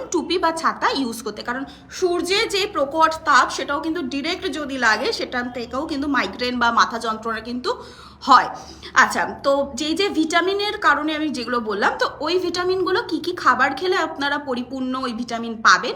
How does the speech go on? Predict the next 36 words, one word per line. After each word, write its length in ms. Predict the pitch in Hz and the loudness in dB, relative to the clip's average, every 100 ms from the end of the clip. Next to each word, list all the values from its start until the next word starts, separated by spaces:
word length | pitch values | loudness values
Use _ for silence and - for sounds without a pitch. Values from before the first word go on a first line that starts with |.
| - | -6
তো 60 | |
সেটা 260 | 370 240 226 | -6 -4 -4
নিয়ে 160 | 226 226 | -4 -4
প্রথমে 340 | 226 226 226 | -6 -6 -8
বলি। 340 | 214 208 254 554 - - - | -6 -2 -2 -2 -6 -16 -2
যেমন 240 | 285 349 | 0 0
প্রথমেই 420 | 359 277 370 440 | 0 -2 0 -2
আসে 260 | 480 403 466 | 0 0 0
ভিটামিন 600 | 285 277 262 294 427 269 | -2 0 0 2 4 2
ডি, 240 | 220 185 - - - - | 2 -6 -10 -16 -18 -8
এবং 240 | 254 294 | 0 2
ভিটামিন 500 | 285 277 349 453 381 | 2 2 2 4 2
ডি 220 | - 294 453 | 2 4 6
আমরা 320 | 427 403 392 | 6 6 2
জানি 440 | 277 240 196 285 | 6 4 4 0
যে 100 | 403 | 0
ভিটামিন 440 | 277 247 285 320 269 | -2 -2 0 2 2
ডি 180 | 285 | 0
সরাসরি 800 | 370 - 285 269 320 403 415 415 | -2 -4 0 4 6 6 4 0
সূর্যের 500 | 392 330 269 254 294 | 0 -4 -6 -2 4
আলো 240 | 262 220 233 | 8 8 4
থেকেও 260 | 254 254 | -2 -4
কিন্তু 220 | 277 262 302 | -4 -6 -6
ভিটামিন 460 | 254 240 254 262 | -4 -4 -4 -4
ডি 140 | 240 247 | -6 0
পাওয়া 280 | 254 240 | 2 2
যায়। 160 | 240 466 | 0 -2
তো, 160 | 539 539 - - - - | -4 -6 -8 -18 -20 4
আহ, 220 | 262 269 | 8 8
অনেক 180 | 294 381 | 6 2
সময় 220 | 427 453 | -2 -2
চেষ্টা 380 | 392 320 - 381 | -2 -4 0 0
করুন 420 | 453 392 466 403 | 0 0 0 -2
যে 240 | 302 302 | -4 -4
সকালবেলার 720 | 320 - 285 320 359 370 440 427 | -4 -4 0 2 2 2 0 0
যেই 220 | 381 | -2